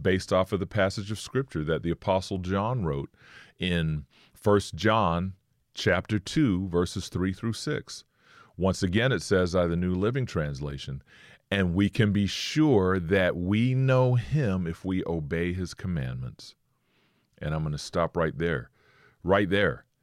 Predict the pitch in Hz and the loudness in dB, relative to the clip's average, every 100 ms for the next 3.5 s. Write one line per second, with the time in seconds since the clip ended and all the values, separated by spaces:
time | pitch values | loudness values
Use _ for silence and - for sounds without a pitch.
0 | _ _ _ _ - 101 98 92 90 98 | _ _ _ _ -6 -2 0 0 0 0
1 | 113 127 139 131 - 127 120 117 107 107 | 2 2 0 -4 -2 0 2 0 -2 -4
2 | 107 - - 120 110 107 98 98 92 92 | -4 -6 -4 -2 2 2 2 2 0 2
3 | 113 175 127 73 | 4 4 2 -2